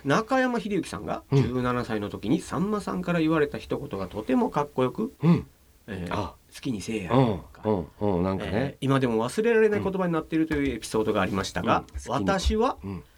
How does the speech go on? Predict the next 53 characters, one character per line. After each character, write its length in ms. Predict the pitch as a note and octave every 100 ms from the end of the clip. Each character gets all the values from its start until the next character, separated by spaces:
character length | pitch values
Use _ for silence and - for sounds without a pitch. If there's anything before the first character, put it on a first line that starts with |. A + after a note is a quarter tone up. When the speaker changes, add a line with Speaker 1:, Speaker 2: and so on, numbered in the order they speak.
| - -
Speaker 1:
ジ 140 | C3 G3
ョ 80 | F4
ニ 160 | C#4
オ 100 | C#4
さ 160 | C4 B3
ん 100 | A#3+
か 120 | A3
ら 80 | G#3
言 120 | G3
わ 80 | F#3+
れ 80 | E3+
た 100 | -
一 180 | -
言 280 | D#3+ A3+ F#3
で 220 | A#2+ F3+ -
Speaker 2:
え？ 200 | - - -
Speaker 1:
忘 380 | B2 G3 A3 C4+
れ 140 | B3+ A#3+
ら 100 | A3+
れ 140 | A3
な 160 | F#3+ D3
い 140 | G3+ -
言 240 | - B2+
葉 140 | A2 G2
が 200 | C3 -
あ 100 | G2+
り 200 | F2+ E2
ま 200 | E2+ G2+
す。 180 | - - -
Speaker 2:
な 140 | C3+
ん 40 | F#3
だ 100 | B2+
ろ 260 | F2 C#2+ -
う？ 40 |
Speaker 1:
大 220 | G#2 C3
丈 160 | C3+ D#3
夫 80 | D3+ C3+ B2+
か？ 200 | B2+ D3+
こ 120 | D#3+
れ 100 | C#3
文 280 | B2+ E3+ A3
春 260 | A3 A3
法 300 | F#3 G3+ G3+
食 180 | F#3 E3
い 20 |
つ 60 | D#3+
く 80 | F#3
や 100 | F#3+
つ 60 |
ち 100 | -
ゃ 60 | E3+
う 80 | D#3
か？ 320 | D3+ D#3